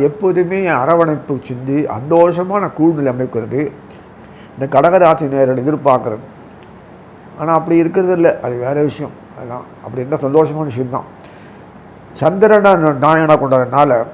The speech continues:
கோச்சாரத்தில் என்ன வருதோ அதே மாதிரி தான் அவங்களுக்கு இருக்கும். கோச்சாரத்தில் நல்ல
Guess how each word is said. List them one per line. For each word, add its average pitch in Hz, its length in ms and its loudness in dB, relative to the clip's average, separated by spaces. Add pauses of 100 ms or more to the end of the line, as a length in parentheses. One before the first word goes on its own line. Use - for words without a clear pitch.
(580)
கோச்சாரத்தில் 175 720 2
என்ன 160 280 2
வருதோ 143 300 4
அதே 127 200 2
மாதிரி 131 260 0
தான் 135 160 0
அவங்களுக்கு 104 320 -8
இருக்கும். 110 240 -10 (1600)
கோச்சாரத்தில் 185 640 2
நல்ல 147 220 0